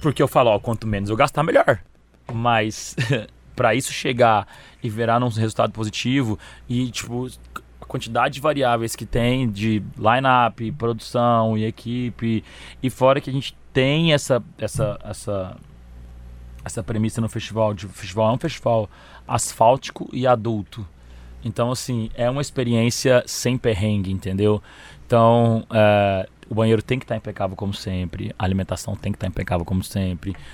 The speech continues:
a qualidade dos palcos tem que ter, o acesso. A gente tem essas premissas do festival que não é só porque a gente é enjoadinho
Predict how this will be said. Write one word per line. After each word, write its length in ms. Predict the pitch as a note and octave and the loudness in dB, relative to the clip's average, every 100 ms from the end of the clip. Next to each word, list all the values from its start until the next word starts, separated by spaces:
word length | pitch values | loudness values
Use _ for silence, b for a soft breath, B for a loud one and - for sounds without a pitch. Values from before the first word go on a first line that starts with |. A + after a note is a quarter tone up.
| B | B
a 40 | |
qualidade 360 | - G#2 G2+ F#2+ | -8 -2 -2 -2
dos 140 | - | -6
palcos 260 | - G2 - | -4 -6 -6
tem 140 | - | -12
que 80 | G2 | -12
ter, 460 | - G2+ F#2+ F#2+ G2 | -6 -2 -2 -2 -4
o 160 | G2 | -4
acesso. 800 | F#2+ - G#2 F#2+ F#2+ - A2 G#2 - B B B G#2+ | -4 -2 -2 0 0 -4 -4 -4 -6 B B B -6
A 40 | |
gente 200 | G#2 - | -4 -4
tem 160 | - A#2+ | -2 0
essas 220 | D3 D#3 | -2 -6
premissas 400 | D3+ B2 A2+ G#2 | -2 -2 -2 -6
do 40 | |
festival 360 | - - A2+ G#2+ | -8 -4 2 2
que 100 | A2+ | 2
não 80 | A#2 | -2
é 40 | |
só 120 | - | -2
porque 140 | - D#3+ | -6 -4
a 40 | |
gente 140 | D#3 A#2+ | -2 -2
é 40 | |
enjoadinho 640 | A2+ A2 G2 F#2 F#2+ E2+ | 2 2 2 0 -2 -4